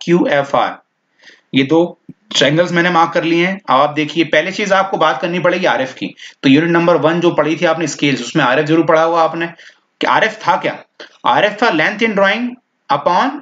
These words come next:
actual length, यानी कि जो ड्राइंग की लेंथ, ड्राइंग के लिए आप length लेने वाले हैं divided by उसका actual length, ये आरएफ होता था। यहाँ की बात करें तो actual में isometric प्रोजेक्शन हम ड्रॉ करने वाले हैं, तो जब हम isometric प्रोजेक्शन ड्रॉ करेंगे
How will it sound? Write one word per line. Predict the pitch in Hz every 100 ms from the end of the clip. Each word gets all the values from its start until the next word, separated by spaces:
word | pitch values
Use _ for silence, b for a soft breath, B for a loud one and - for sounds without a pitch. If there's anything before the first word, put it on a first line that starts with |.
| 131
actual | 135 156 131
length, | 123 127
यानी | 151 175 202
कि | 214 185
जो | 160 233 254 -
ड्राइंग | 165 185 202
की | 214
लेंथ, | 202 175 143 - - -
ड्राइंग | 147 147 190
के | 202
लिए | 190 196
आप | 190 135
length | 135 185
लेने | 160 156 175
वाले | 165 170
हैं | 175 220 - b b b
divided | 131 139 175 180
by | 160 190 285 -
उसका | 147 - 190 262 - - 139
actual | 135 180 131
length, | 107 85 - _ _ _ -
ये | 156
आरएफ | 131 160 180
होता | 180 185
था। | 175 196 196 B B B B _ 185
यहाँ | 160 190
की | 240
बात | 226 220
करें | 226 220 226
तो | 208 214 220 220
actual | 156 151 208 208
में | 208 208 - 131
isometric | 170 - 208 208 220
प्रोजेक्शन | 160 156 156
हम | 180
ड्रॉ | 156 151
करने | 143 131
वाले | 113 104 101
हैं, | 101
तो | -
जब | 147 165
हम | 180 185 -
isometric | 123 135 175 160 208
प्रोजेक्शन | - 156 147 190
ड्रॉ | 175
करेंगे | 175 160 160 156 113